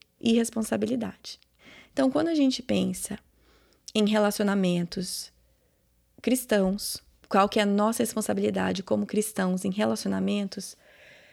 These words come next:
Claro, isso aqui não é preto e branco, tá, gente? Como tudo. E nós precisamos da sabedoria de Cristo pra saber como traçar limites em relacionamentos que s-, realmente refletem o amor de Cristo e não o nosso egoísmo. Mas quando alguém está carregando uma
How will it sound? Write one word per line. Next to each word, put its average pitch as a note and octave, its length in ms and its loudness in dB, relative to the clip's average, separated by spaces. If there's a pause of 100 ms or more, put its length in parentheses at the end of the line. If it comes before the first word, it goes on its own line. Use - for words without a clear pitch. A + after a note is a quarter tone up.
Claro, F#3 320 4
isso F#3 140 2
aqui G3 120 0
não F#3+ 140 4
é F#3 60 2
preto F#3 260 2
e G#3+ 40 0
branco, F#3 300 0
tá, F3+ 120 0
gente? F3 280 -4
Como F#3+ 240 0
tudo. F3+ 380 -4 (100)
E F#3+ 140 4
nós F3+ 200 0
precisamos F3+ 400 0
da F#3 60 2
sabedoria F#3 460 2
de G3+ 100 -2
Cristo G3+ 460 -2
pra A#3+ 140 -2
saber G3 480 2 (440)
como G#3+ 280 4
traçar G3 440 2
limites F#3+ 440 0
em F#3+ 80 0
relacionamentos F#3+ 880 -2
que - 140 -6
s-, - 260 -4
realmente A3+ 520 2
refletem G#3+ 460 2
o A3 60 0
amor G3 200 0
de F#3+ 120 -4
Cristo - 480 -6 (640)
e G#3 80 4
não F3+ 400 4
o G3+ 60 2
nosso F#3 260 2
egoísmo. F#3+ 500 0 (500)
Mas G#3+ 360 4 (600)
quando B3 280 4
alguém A3 260 2
está G3+ 220 -2
carregando G#3 480 0
uma A#3 180 0